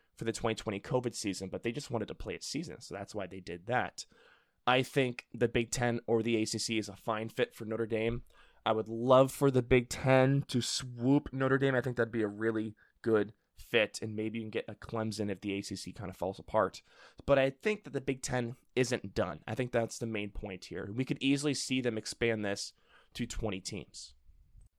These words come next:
Notre Dame has a current deal with N B C. They're getting about fifteen million dollars per year as part of their package. So even financially for Notre Dame, while their history and what they've always done is being independent, the game of college football is changing so much, so fast.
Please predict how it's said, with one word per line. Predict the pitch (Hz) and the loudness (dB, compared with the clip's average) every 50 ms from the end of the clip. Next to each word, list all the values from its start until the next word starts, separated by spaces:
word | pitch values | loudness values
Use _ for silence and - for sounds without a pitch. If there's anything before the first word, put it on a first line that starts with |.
| _ _ - 120 | _ _ 0 6
Notre | 127 139 143 156 143 | 6 8 10 8 8
Dame | 123 127 127 131 135 135 123 | 8 8 8 8 6 6 6
has | 120 117 - | 4 2 2
a | 110 | 0
current | - - - - 131 127 113 - - | -4 -2 -2 0 2 0 0 -2 -2
deal | - 117 120 120 117 | 0 4 6 6 6
with | 117 117 - - | 6 4 2 0
N | 120 113 110 101 | -2 -2 -2 -2
B | 104 104 | -2 -2
C. | 107 - - - 160 160 160 156 151 | -2 -2 -2 0 2 4 4 2 2
They're | - 123 120 | 0 -2 0
getting | - 123 120 120 117 | 2 2 2 2 2
about | 104 107 101 - - | 0 0 0 -2 -2
fifteen | - 127 120 - - - 127 120 120 | -4 -4 -4 -4 -6 -6 -4 -2 0
million | 120 117 117 117 117 | 0 2 0 0 0
dollars | 110 117 113 113 110 - - | 0 2 2 2 0 -2 -4
per | - - 123 117 | -6 -6 -6 -6
year | 110 107 113 113 110 110 - - | -4 -2 0 2 2 2 0 -2
as | 104 95 - | -4 -8 -10
part | - - - 107 104 101 | -14 -10 -8 -6 -6 -4
of | 98 95 98 | -6 -6 -4
their | 110 110 113 | -2 -2 -2
package. | 110 - 117 113 107 107 - 117 113 104 - - - - - - - - _ | -2 0 0 0 0 2 0 0 -2 0 -2 -6 -12 -12 -18 -20 -20 -20 _
So | - - 127 117 117 - - | -4 0 2 2 4 4 2
even | 143 143 143 143 | 2 2 0 -2
financially | 127 - 127 117 120 123 123 123 120 - - 135 131 | 0 0 0 0 2 2 0 0 0 -2 -2 -2 -2
for | 117 - 120 | -2 -4 -4
Notre | 110 113 113 107 104 | -4 -2 -2 -2 -2
Dame, | 101 120 127 131 131 131 131 127 123 - - - _ _ - | 0 0 2 2 2 2 0 -2 -4 -8 -16 -20 _ _ 2
while | 113 117 113 113 113 107 | 6 6 8 6 6 4
their | 110 110 117 | 4 2 2
history | - 143 147 139 - - 135 135 135 131 | 4 4 4 4 2 0 -2 0 0 0
and | 127 120 117 | 2 2 2
what | 120 117 | 2 2
they've | 123 120 113 - | 2 0 2 2
always | 107 110 107 107 101 101 - | 2 2 0 0 -4 -6 -4
done | - 131 123 123 123 120 | 0 2 2 4 4 2
is | 117 107 113 | 0 0 -2
being | - 117 107 104 | -4 -4 -4 -6
independent, | 101 92 - - - 135 135 135 139 135 - - _ _ - - - - _ _ _ _ | -8 -10 -10 -2 0 0 2 2 0 0 -2 -6 _ _ -20 -20 -20 -20 _ _ _ _
the | 123 117 | -4 -4
game | 113 113 123 131 135 139 139 135 | -2 0 0 2 2 2 2 0
of | 120 - | -2 -4
college | - - 127 127 120 - | -2 2 2 2 2 2
football | - 127 - - 131 123 127 | -2 -6 0 2 4 4 4
is | - 113 - | 2 0 -2
changing | - - - 127 123 120 117 113 110 | -4 -2 0 0 0 0 0 -2 -4
so | - - - 123 123 | -2 0 0 2 2
much, | 120 120 117 117 - - - - | 4 2 2 2 0 -2 -8 -8
so | - - - 123 120 113 | -6 0 2 4 4 4
fast. | - 117 107 107 104 104 101 - - - | 4 2 4 4 4 4 2 0 -6 -12